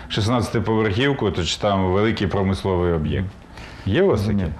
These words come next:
Speaker 2: Е, в свій час, е, була класифікація, потім вона була відмінена, тому що законодавством вона не була передбачена, і видавалися сертифікати просто інженера технічного нагляду. Е, з першого числа,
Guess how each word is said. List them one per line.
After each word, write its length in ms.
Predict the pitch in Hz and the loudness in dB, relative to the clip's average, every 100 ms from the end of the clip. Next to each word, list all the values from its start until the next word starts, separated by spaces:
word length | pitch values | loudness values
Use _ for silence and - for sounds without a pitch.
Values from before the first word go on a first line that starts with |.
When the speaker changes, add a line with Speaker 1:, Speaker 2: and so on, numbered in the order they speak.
| - - - - - - | -12 -14 -14 -14 -8 0
Speaker 2:
Е, 180 | 123 127 | 2 2
в 340 | 123 113 127 | 2 2 0
свій 340 | - 143 233 | 0 4 4
час, 520 | 202 208 226 233 - 139 | 4 8 8 6 2 2
е, 320 | 139 131 143 - | 4 4 2 2
була 420 | 135 131 151 131 | 2 4 8 8
класифікація, 1040 | 131 160 160 185 196 208 214 214 208 214 214 - | 6 2 2 0 2 4 4 4 4 4 0 0
потім 340 | 170 165 151 | 0 2 2
вона 220 | 156 151 | 4 4
була 220 | 143 139 | 4 4
відмінена, 500 | 135 120 127 143 170 | 4 2 2 4 2
тому 240 | 170 151 147 | 2 0 0
що 120 | 143 | 0
законодавством 680 | 127 127 135 131 120 - 113 | 0 2 2 2 2 2 2
вона 180 | 117 110 | 2 2
не 100 | 110 | 2
була 260 | 104 113 | 2 0
передбачена, 640 | 117 175 175 190 - 165 131 | 0 0 0 0 2 0 0
і 80 | |
видавалися 520 | 127 120 123 185 175 143 | 0 2 2 0 0 -2
сертифікати 640 | 123 104 113 117 156 151 | -2 -4 -4 -2 -2 -2
просто 360 | 131 131 127 110 | -2 -2 -2 -2
інженера 380 | 101 101 123 113 | -2 0 -2 -2
технічного 520 | 101 104 104 87 87 | -4 -4 -4 -2 -2
нагляду. 340 | 80 76 71 - - - - - - - | -4 -4 -6 -10 -12 -16 -14 -14 -14 -4
Е, 160 | 120 123 | 0 0
з 140 | 120 | 0
першого 480 | 113 196 175 143 156 | 0 0 2 0 2
числа, 580 | 147 123 147 143 104 | 0 0 0 2 0